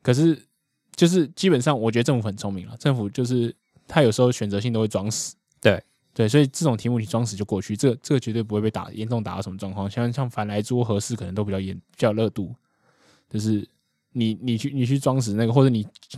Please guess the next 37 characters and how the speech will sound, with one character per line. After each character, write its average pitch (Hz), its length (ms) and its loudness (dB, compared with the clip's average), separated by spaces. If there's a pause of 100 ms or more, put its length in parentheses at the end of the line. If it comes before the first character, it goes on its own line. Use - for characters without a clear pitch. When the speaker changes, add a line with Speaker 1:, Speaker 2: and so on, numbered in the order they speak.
Speaker 1:
讲 101 180 0
一 110 60 -2
句 139 100 -2
官 120 240 4
话 117 160 2
说 120 160 -2
“我 110 60 -2
们 101 120 -4
已 107 40 -2
经 117 120 -2
降， 113 220 -4
降， - 180 -4
降 117 220 -4
掉 107 140 -2
最 101 160 -2
低”， 95 180 -8
这 107 100 -8
个 87 80 -10
都 95 140 -6
还 95 140 -14
好。 - 280 -18 (380)
Speaker 2:
可 139 140 0
你 127 180 -6
是， 127 220 -6
意 151 80 -6
思 131 100 -4
是 147 60 0
说， 143 160 2
比 123 100 -4
如 120 60 -2
说 151 60 0
在 165 140 2
质 113 240 -4
询 107 140 -8
的 104 100 -8
时 107 120 -6
候， 113 340 -2